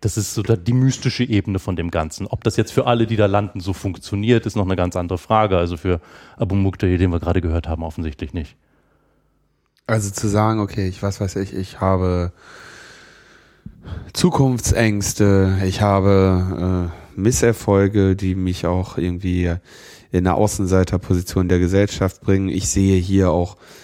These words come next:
Speaker 2: äh, wenig Perspektive und das macht mir Angst. Aber ich, äh, ich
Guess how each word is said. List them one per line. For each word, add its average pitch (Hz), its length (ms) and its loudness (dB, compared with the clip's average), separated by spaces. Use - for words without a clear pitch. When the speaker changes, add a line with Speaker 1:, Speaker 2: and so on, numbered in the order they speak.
Speaker 2:
äh, 92 160 2
wenig 98 360 2
Perspektive 117 680 0
und 92 180 0
das 98 240 0
macht 92 320 -2
mir 95 160 0
Angst. 135 580 -4
Aber 107 380 4
ich, - 340 -6
äh, 92 440 4
ich - 280 -2